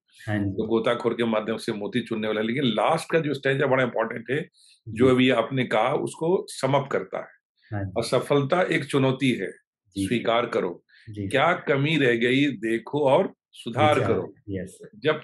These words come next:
Speaker 2: तक ना सफल हो, नींद चैन को त्यागो तुम।
Speaker 1: यस sir।
Speaker 2: संघर्ष का मैदान छोड़कर मत भागो तुम।
Speaker 1: यस
Speaker 2: कुछ
Speaker 1: सर।
Speaker 2: किए बिना ही जय जयकार नहीं होती, कुछ किए
Speaker 1: कोशिश
Speaker 2: बिना ही
Speaker 1: करने
Speaker 2: जय जयकार
Speaker 1: वालों
Speaker 2: नहीं होती,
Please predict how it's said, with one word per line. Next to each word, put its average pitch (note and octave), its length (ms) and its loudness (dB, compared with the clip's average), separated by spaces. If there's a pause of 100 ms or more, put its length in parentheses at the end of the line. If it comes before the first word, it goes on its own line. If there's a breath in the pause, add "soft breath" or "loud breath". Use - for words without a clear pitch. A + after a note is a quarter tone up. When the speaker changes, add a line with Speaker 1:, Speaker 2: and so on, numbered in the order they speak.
Speaker 2:
तक G3+ 180 0
ना E3+ 160 2
सफल D3 440 2
हो, A2 340 -2 (640)
नींद D3+ 380 0
चैन E3+ 420 2
को F3 160 2
त्यागो C#3+ 400 2
तुम। A#2 220 -4 (600)
Speaker 1:
यस F2+ 200 -8
sir। - 320 -20
Speaker 2:
संघर्ष C3 500 2
का C3 180 0
मैदान A#2 720 0
छोड़कर A#2+ 440 -2
मत A2 220 -8
भागो G#2 320 -4
तुम। G2 220 -12
Speaker 1:
यस F#2 80 -16 (500)
Speaker 2:
कुछ B2+ 220 -2
Speaker 1:
सर। - 80 -16
Speaker 2:
किए C3 240 2
बिना A#2 220 2
ही A2 180 0
जय G#2+ 160 -2
जयकार G#2 520 -2
नहीं G2 160 -10
होती, F#2 340 -12 (460 soft breath)
कुछ - 180 -8
किए A2+ 160 0
Speaker 1:
कोशिश G#2 140 -2
Speaker 2:
बिना G2+ 120 -6
ही G2 80 -10
Speaker 1:
करने G2 220 -4
Speaker 2:
जय G2 60 -6
जयकार G2 260 -2
Speaker 1:
वालों G#2 140 -6
Speaker 2:
नहीं F#2+ 120 -6
होती, F2+ 400 -10